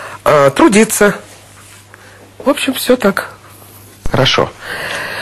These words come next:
И в то же время страшно, потому что это расхождение, а, с идеологической базой, фундаментальной основой средневековой цивилизации.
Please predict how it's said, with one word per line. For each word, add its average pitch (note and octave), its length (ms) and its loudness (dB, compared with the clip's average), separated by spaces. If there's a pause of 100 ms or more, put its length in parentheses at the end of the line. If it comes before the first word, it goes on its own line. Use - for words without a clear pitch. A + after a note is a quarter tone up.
(800)
И C#4+ 100 4
в C4 100 2
то F#4+ 140 6
же C#4+ 140 6
время F3+ 320 6
страшно, B2+ 720 0 (260)
потому F#3+ 380 4
что - 200 2
это B2+ 640 2 (800)
расхождение, F#3+ 1040 4 (1040)
а, E3 260 4
с - 140 -4
идеологической B3 880 4
базой, D#3+ 640 2 (420)
фундаментальной F3 920 4
основой B3 720 2 (280)
средневековой C3 920 2
цивилизации. G#2+ 800 0